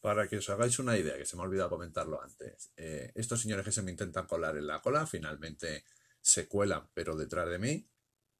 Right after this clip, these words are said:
y en el día te van llamando y te van diciendo, "Vaya usted a la caja número uno, la caja número dos, número tres", ¿no? Pero te lo indican las cajeras.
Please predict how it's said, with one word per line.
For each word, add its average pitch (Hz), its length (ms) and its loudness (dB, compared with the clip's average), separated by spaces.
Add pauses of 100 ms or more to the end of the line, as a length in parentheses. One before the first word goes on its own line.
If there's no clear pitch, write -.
(560)
y 110 280 2
en 98 140 -2
el 95 140 -2
día 113 280 6
te 117 80 4
van 113 180 6
llamando 110 400 4
y 123 40 2
te 110 80 0
van 101 120 -2
diciendo, 92 300 -4
"Vaya 120 160 4
usted 143 200 -2
a 135 40 2
la 107 920 2 (120)
caja 110 200 2
número 104 280 2
uno, 73 160 -2
la 73 100 -2
caja 117 200 2
número 101 260 2
dos, - 160 -4
número 85 280 -2
tres", - 220 -8
¿no? 98 100 -2
Pero 107 140 4
te 82 100 -2
lo 82 60 -4
indican 90 340 0
las 110 120 2
cajeras. - 540 -6